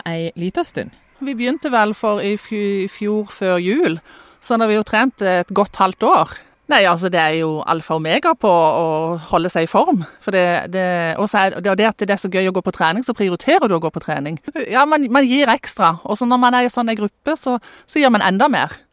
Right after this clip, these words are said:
Speaker 2: Og så, men, men man alligevel trener bare med seg selv, man ser ikke hva andre gjør. Man forbedrer seg selv, man tenker på bare på seg selv. Det er ikke sånn at man går og ser hva de andre får til og ikke får til og sånn, men man er ve-, veldig fokusert på seg selv,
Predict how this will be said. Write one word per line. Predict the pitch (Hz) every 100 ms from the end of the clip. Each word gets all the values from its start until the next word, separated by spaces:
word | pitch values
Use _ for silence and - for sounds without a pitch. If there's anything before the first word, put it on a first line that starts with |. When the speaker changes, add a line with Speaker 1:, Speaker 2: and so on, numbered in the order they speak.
| _ _ _ _ -
Speaker 2:
Og | 214
så, |
men, | 240 254
men | 233 247
man | 240
alligevel | 226 214 254 311 285 220 -
trener | 214 220 254
bare | 214 220
med | 254
seg | 240 -
selv, | 240 226
man | 208
ser | - 240
ikke | 247 -
hva | 220
andre | 202 220 269
gjør. | 165 - - - - 208
Man | 220 226 220 214
forbedrer | 233 233 277 269
seg | - 214
selv, | - 254 226
man | 208 226
tenker | 214 247
på | 254
bare | 208 220
på | 254
seg | 226 214
selv. | 226 226
Det | 202
er | 220
ikke | 285
sånn | 247
at | 220
man | 202
går | 214
og |
ser | - 202 214 202
hva |
de | 190 185
andre | 185 196
får | 208
til | 196 196
og |
ikke | 175 202
får | 208 202
til | 185
og |
sånn, | 175 175
men | 190
man | 202 208
er | 202
ve-, | 196 - - -
veldig | 220 -
fokusert | 269 247 - 233 -
på | 214
seg | 190
selv, | - 202 175 - -